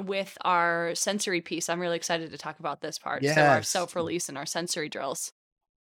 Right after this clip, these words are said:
Speaker 2: Yes. So along the lines of reset, but w-, we have a whole nother part of our nervous system we can leverage to kind of go lateral <laughs> to the motor system in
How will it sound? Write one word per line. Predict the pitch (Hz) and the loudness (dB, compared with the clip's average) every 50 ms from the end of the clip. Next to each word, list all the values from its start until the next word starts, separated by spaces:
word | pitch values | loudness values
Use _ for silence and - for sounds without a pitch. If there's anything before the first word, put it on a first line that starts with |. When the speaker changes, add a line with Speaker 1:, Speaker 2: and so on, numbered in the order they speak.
| _ _ _ _ _ - | _ _ _ _ _ -4
Speaker 2:
Yes. | - 170 165 135 - - | 2 4 4 4 4 2
So | - - - 185 165 160 156 147 139 147 | -4 0 4 6 8 10 10 8 8 6
along | 131 131 143 139 147 160 180 202 202 | 4 4 6 6 8 8 8 10 8
the | 190 | 8
lines | 165 156 147 143 139 123 | 10 8 8 8 6 4
of | 127 113 120 | 0 -2 -2
reset, | 135 143 147 143 - - 120 104 101 - - | 0 0 0 0 2 4 4 4 2 0 2
but | 120 131 | 2 2
w-, | 107 113 120 _ _ _ _ _ - | 4 2 -2 _ _ _ _ _ -6
we | 117 135 139 139 139 | -2 2 2 4 4
have | 151 147 131 131 127 | 6 6 6 6 6
a | 120 127 - | 6 4 2
whole | - - 190 190 196 196 190 180 | 0 4 6 8 8 10 8 8
nother | 170 151 147 160 165 160 151 - | 6 8 8 8 8 8 6 4
part | - 160 143 139 | 6 6 6 6
of | 123 | 6
our | 120 117 | 4 4
nervous | 123 135 151 180 214 202 175 147 - | 6 6 8 8 8 8 6 4 2
system | 127 117 - - 131 127 | -4 -6 -6 -4 -2 0
we | 127 135 123 | 0 0 0
can | - 123 117 117 | 2 2 4 6
leverage | 120 131 147 151 123 127 135 131 127 117 113 113 110 - - _ _ _ _ - | 8 8 6 6 6 6 6 6 6 4 4 0 0 -2 -4 _ _ _ _ -6
to | - - 170 147 131 | 0 6 6 6 6
kind | - - 156 143 135 135 139 | 6 4 4 4 6 6 6
of | 135 127 117 - _ - | 6 4 2 -2 _ 4
go | - 160 156 151 147 143 135 120 - | 8 8 10 10 10 8 6 4 0
lateral | - 147 151 147 143 147 165 170 156 147 127 120 127 143 - 170 175 - - | 0 4 6 8 8 8 8 8 8 6 4 4 2 -2 -4 -6 -8 -8 -10
<laughs> | - - _ _ - | -20 -20 _ _ -2
to | - 180 | 0 2
the | 143 143 | 4 4
motor | 139 143 147 160 156 151 | 6 8 8 8 8 6
system | 139 - 131 117 - - 123 117 113 - | 4 2 -2 -2 0 0 0 0 2 2
in | 131 131 127 120 120 120 117 127 | 2 2 2 2 2 0 -2 -4